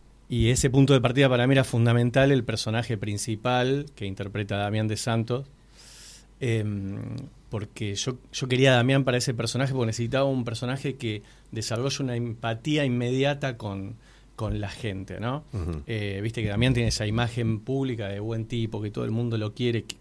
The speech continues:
Speaker 1: que es real, es, es así, y es muy querido por la gente, y necesitaba un actor que sea muy querido de entrada, como
Speaker 2: Qué
Speaker 1: para
Speaker 2: bueno.
Speaker 1: que el impacto inicial de la película tenga ya una carga preestablecida.
Speaker 2: Excelente.
Speaker 1: Eh,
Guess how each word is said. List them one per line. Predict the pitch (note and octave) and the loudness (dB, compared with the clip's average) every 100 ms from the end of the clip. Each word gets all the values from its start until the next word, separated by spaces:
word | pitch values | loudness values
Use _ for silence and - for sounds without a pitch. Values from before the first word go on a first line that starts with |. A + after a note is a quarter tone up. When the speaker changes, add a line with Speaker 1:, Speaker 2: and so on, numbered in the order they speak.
| - | -4
Speaker 1:
que | C3 | -2
es | |
real, | A#2+ A#2+ C#3+ G#2 | 0 0 0 0
es, | G#2+ A2+ - | -6 -12 -8
es | C3 A2+ | -6 -4
así, | A2 - C3+ C#3+ - - - - | -2 4 4 4 -4 -20 -12 -2
y | A#2 | 0
es | A#2+ | 2
muy | C3 C3+ | 4 2
querido | C3+ A#2+ B2+ C3 | 2 0 2 2
por | B2 | 2
la | A#2 | 0
gente, | D#3+ E3 | 2 2
y | |
necesitaba | C3+ A#2 B2+ | 0 0 2
un | D3+ | 4
actor | B2+ A#2 D#3+ D3+ | 2 2 0 2
que | |
sea | A#2 C3+ | -2 0
muy | C#3 C#3+ | 0 0
querido | B2+ C3 A#2+ | 0 0 0
de | |
entrada, | G2+ G2+ F2+ F#2+ - - - - | -2 -6 -10 -12 -16 -20 -20 -8
como | A#2 A2+ | -2 2
Speaker 2:
Qué | |
Speaker 1:
para | A2+ | 2
Speaker 2:
bueno. | A2+ | 4
Speaker 1:
que | A2+ | 4
el | |
impacto | A#2 A#2+ A#2 D3+ C#3 - C3 | 4 2 6 4 4 4 6
inicial | A#2 A2+ - C3+ | 6 2 2 2
de | C#3 | 2
la | B2 | 2
película | B2+ B2+ C3+ C#3+ D3 D#3 - - - | 2 2 2 2 2 0 -6 -20 -8
tenga | B2 A#2+ A2+ | -2 0 0
ya | B2+ | 2
una | B2+ A#2 A2 | 2 2 2
carga | B2 A#2+ A#2 G#2 | 2 4 2 0
preestablecida. | G#2 - G2 G#2+ G#2+ A#2+ A2 A#2 - - - | -6 -6 -6 -4 -6 -8 -12 -14 -20 -20 -16
Speaker 2:
Excelente. | A2+ - G#2 F#2 D2+ | -14 -8 -4 -4 2
Speaker 1:
Eh, | C3 B2 B2 A#2+ A#2 A2+ | 6 6 6 6 4 2